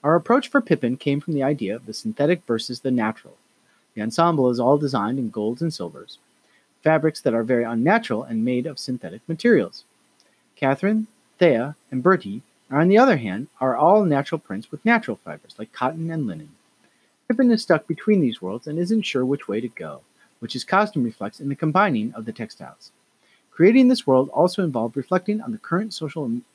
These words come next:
media addictions of attention and false glamour. The ensemble, royalty, and leading players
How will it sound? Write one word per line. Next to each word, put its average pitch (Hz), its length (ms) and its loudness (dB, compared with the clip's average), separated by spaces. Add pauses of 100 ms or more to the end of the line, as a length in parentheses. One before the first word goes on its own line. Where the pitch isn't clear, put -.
(220)
media 147 360 0
addictions 113 460 -4
of - 160 -20
attention 156 600 -6
and 131 120 -14
false 139 340 0
glamour. 85 380 -10 (680)
The - 60 -14
ensemble, 151 560 0 (320)
royalty, 113 560 -6
and 104 140 -8
leading 165 300 0
players 123 440 2